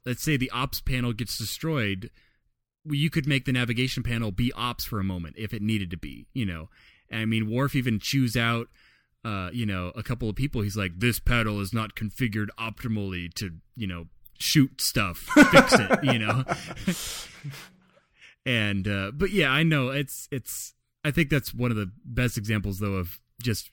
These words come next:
a T V show. Like, it can't, it, the time and the budget and the, and the energy needed to, to actually make them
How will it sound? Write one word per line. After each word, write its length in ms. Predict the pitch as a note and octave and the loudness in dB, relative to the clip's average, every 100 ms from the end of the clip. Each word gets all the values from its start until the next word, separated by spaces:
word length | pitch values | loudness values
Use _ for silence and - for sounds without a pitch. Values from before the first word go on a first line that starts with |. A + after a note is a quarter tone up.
| _ | _
a 60 | B2 | -4
T 240 | - D#3+ | 2 4
V 140 | A#2 G#2 | 4 0
show. 340 | - D#2 C#2 - | -4 -8 -12 -8
Like, 280 | G2 F#2 - | -6 -6 -6
it 140 | A#2 | -10
can't, 260 | - C3 B2 - | -6 -4 -4 -8
it, 140 | C3 - - - _ | -18 -18 -20 -20 _
the 100 | A2+ | -4
time 380 | - C3+ C#3 C3+ | 0 2 4 4
and 100 | B2+ | 2
the 60 | G#2+ | 2
budget 400 | A#2+ A2+ A2+ G#2+ | 2 2 0 -2
and 100 | G2+ | -2
the, 140 | G2 - | -4 -6
and 120 | G#2 | -6
the 80 | G#2 | -4
energy 380 | A#2+ A#2 G2+ G2+ | -2 -2 -2 0
needed 320 | G#2+ G#2 G2 | 0 0 -2
to, 100 | F#2+ | -4
to 240 | - B2 | -6 -6
actually 260 | A2+ - G#2 | -4 -4 -2
make 360 | G2+ G#2+ - | 0 0 -2
them 380 | G#2 F#2+ F#2+ F#2 | -4 -4 -4 -8